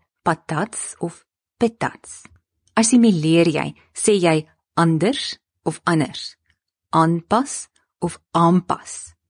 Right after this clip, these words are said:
Nasaleer jy, spreek jy mens in pens effens deur jou neus uit? Palataliseer jy, gaan jy kerk toe of kerk toe?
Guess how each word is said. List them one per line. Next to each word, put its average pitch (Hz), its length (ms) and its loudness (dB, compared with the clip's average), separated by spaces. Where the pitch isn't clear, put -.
Nasaleer 175 760 2
jy, 156 220 -4
spreek 233 480 0
jy 185 220 0
mens 190 480 4
in 156 200 -4
pens 147 420 -6
effens 233 400 -2
deur 160 200 -2
jou 160 160 0
neus 160 420 0
uit? - 340 -12
Palataliseer 160 920 2
jy, - 320 -8
gaan 160 280 0
jy 151 240 0
kerk 151 360 -4
toe 269 200 -4
of - 240 -6
kerk 208 400 0
toe? - 140 -10